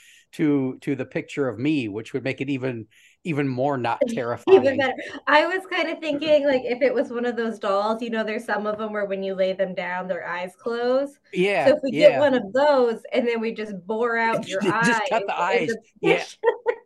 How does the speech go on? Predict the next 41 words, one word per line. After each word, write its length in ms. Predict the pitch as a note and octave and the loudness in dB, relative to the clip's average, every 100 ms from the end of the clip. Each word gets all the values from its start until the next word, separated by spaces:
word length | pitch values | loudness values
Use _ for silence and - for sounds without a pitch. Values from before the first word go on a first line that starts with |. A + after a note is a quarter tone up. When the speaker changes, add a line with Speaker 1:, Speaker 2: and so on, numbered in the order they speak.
| - | -10
Speaker 1:
That 300 | A2 D3 F#3+ | -2 0 0
would 160 | F3 B2+ | -4 -6
be, 320 | C#3 B2 A2 - - - - - | -6 -6 -8 -14 -16 -16 -12 -8
<laughs> 0 | - - - | -4 -4 -2
Speaker 2:
So 120 | F#4+ | 0
then 160 | D4+ | 2
it 40 | C#4 | 2
Speaker 1:
that 120 | F3+ | 0
Speaker 2:
looks 140 | - | -2
Speaker 1:
would 80 | F#3+ | -4
Speaker 2:
like 100 | - | -6
Speaker 1:
be 60 | C4 | -4
Speaker 2:
you're 120 | C#4 | -6
still 340 | - D4 C#4 | -4 -2 -2
blinking 760 | G#3+ A#3+ A#3+ B3+ C4+ G3+ F#3+ A3+ - - - | -2 -4 -4 -4 -4 -4 -4 -10 -12 -12 -8
rather 300 | B3+ B3 B3 | -4 0 0
than 200 | A3 A3+ | -2 -6
unblinkingly 920 | A3 A#3 A3 G3+ A3+ A3+ G3+ G3+ G3 | -4 -4 -4 -4 -4 -4 -6 -6 -8
googly. 600 | G3 G#3 G3+ D#3+ F3 F#3+ | -8 -8 -8 -8 -10 -10
Either 280 | G#3+ B3 B3+ | -4 -2 0
way 160 | A3 F#3 | -2 -2
Speaker 1:
Now, 180 | G3+ F#3 | -2 -2
Speaker 2:
works. 160 | F3+ G3+ _ - - _ - - - | -4 -6 _ -20 -20 _ -20 -20 -10
Speaker 1:
now, 360 | B3+ G#3 A3+ - | -4 -2 -2 -2
now 240 | G#3 A3+ A3+ | 0 2 2
imagine, 640 | G#3+ G3+ A#3 B3+ C4+ - - - | 0 0 0 0 -4 -6 -10 -2
imagine 480 | G3+ G3 G#3+ G#3+ G#3+ | 0 2 2 -2 -4
poor 240 | - A3 G#3 | -2 0 0
little 180 | G3 | -2
Avocado, 720 | F#3 F3 E3 - F#3 G3+ F#3 D3+ | 0 -2 -4 -6 -2 -2 -2 -4
three 340 | - G3 G#3+ | -6 -10 -6
years 340 | G3+ G3+ C#3 D#3+ | -2 0 0 0
old, 440 | F3 E3+ D3+ - _ - | 2 0 -2 -6 _ -2
and 160 | G3 F#3 | 0 2
taking 300 | F#3 F#3 F3 | -2 -2 -8
that 140 | E3+ - | -10 -8
Speaker 2:
<laughs> 100 | - | -4
Speaker 1:
terrifying 680 | G#3 G#3+ G#3+ F3+ E3+ D#3+ C#3 | -2 -2 -2 -2 -2 -2 -2
doll 460 | D#3 E3+ D3 B2 - | 0 0 -2 -4 -6
every 400 | G3 F3 F#3+ E3+ | -6 -4 -8 -6
place, 580 | F3 D#3 C#3+ B2 - | -2 0 0 -4 -12